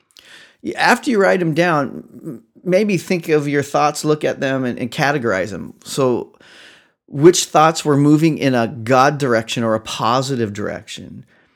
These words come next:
Which of your thoughts were more negative, uh, taking you away from God?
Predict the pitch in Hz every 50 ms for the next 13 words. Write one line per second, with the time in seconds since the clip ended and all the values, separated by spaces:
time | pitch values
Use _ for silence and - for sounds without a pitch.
0 | _ _ _ _ - - 127 147 160 156 190 185 170 175 175 160 170 - - 156
1 | 151 151 151 151 - - 143 147 139 135 131 139 143 143 127 123 131 131 131 135
2 | 131 139 131 110 104 78 85 104 107 - - _ _ _ _ - _ _ _ -
3 | 127 127 123 120 110 113 110 110 - - 156 131 - 143 139 135 127 120 120 120
4 | 113 120 131 135 139 135 - - 117 113 98 110 98 87 85 87 107